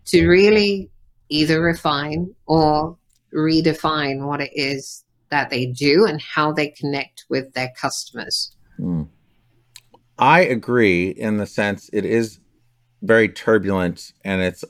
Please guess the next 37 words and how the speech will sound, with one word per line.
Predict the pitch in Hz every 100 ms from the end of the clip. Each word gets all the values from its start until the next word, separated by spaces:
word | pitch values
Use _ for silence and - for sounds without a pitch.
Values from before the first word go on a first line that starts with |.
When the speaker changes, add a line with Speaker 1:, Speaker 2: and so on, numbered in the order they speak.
| -
Speaker 2:
almost | 117 120 113 101
as | 92
if | 98 95
it's, | 82 - -
um, | 92 92 85 82 80 80 _ _ _ _ _ _ _ _ _ _ _
a | 95
new | 101 104 101
industrial | 92 92 - 107 98 90
revolution | 90 87 98 92 92 85
or | 82
a |
new | 90 92
technological | - 92 95 90 90 - 95 92 -
revolution | 90 82 80 80 - 78 73 _ _ _ -
or | 95
evolution. | 110 107 98 90 - 71 - _ _ _ _
Um, | 95 95 90 -
one | 123 233
of | 262
the | 175
things | - 135 120
that | 110 -
struck | - 123 104 113
me | 117 117 110 -
from, | _ 107 98 95 -
I | 110
don't | 170 208
remember | 135 117
if | 113
it | 104
was | 92
our | 82
first | - 175 -
conversation | 151 131 127 123 117 110
or | 90
second | - 104 101 90
conversation | 90 82 - 76 67 -